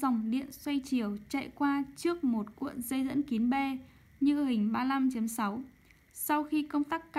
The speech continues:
đóng thì trong cuộn dây dẫn B có xuất hiện dòng điện cảm ứng không? Tại sao? Ta quan sát hình ba lăm chấm sáu. Sau khi công tắc K đóng, trong cuộn dây dẫn A xuất hiện dòng điện xoay chiều chạy qua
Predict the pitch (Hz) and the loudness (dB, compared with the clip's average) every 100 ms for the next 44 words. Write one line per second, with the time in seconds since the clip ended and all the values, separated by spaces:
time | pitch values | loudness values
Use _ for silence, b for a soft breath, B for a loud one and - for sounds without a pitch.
0 | 277 240 214 277 - B B - 269 233 | 0 2 0 0 -4 B B -6 0 0
1 | 220 - 302 294 294 - 254 269 277 269 | -2 0 0 2 -2 -6 -4 -2 -2 2
2 | 285 285 285 277 B B - 220 220 247 | 2 2 0 -4 B B -6 -2 -2 -4
3 | 330 311 320 - 247 247 220 214 262 - | -4 -2 -2 -4 -6 -2 0 0 0 -4
4 | - 226 - 208 208 294 277 269 - _ | -8 -8 -6 -6 0 2 2 -2 -12 _
5 | - 247 254 285 277 269 262 - - b | -10 -6 -4 0 0 0 -6 -16 -20 b
6 | b b - 285 294 294 294 330 294 240 | b b -4 -2 2 0 2 0 2 2
7 | 202 233 262 262 254 220 - 214 202 254 | 2 0 0 2 2 -2 -2 -4 -4 -6
8 | - - - b b b - 311 311 311 | -10 -20 -20 b b b -4 0 0 0
9 | 311 302 302 302 330 330 - 294 247 208 | 0 0 0 2 0 -4 -2 0 0 0
10 | 262 311 - b b - 302 294 302 254 | -2 -4 -10 b b 0 2 2 -2 -4
11 | 247 277 269 - 277 269 277 277 339 311 | -2 -2 -2 -2 -2 0 -2 -4 -2 -2
12 | 302 233 226 220 214 233 269 - 269 254 | -2 -4 -2 0 0 -2 -6 -2 -2 0
13 | 240 196 - 277 277 269 269 262 | -2 -2 -4 -8 -4 -2 0 -2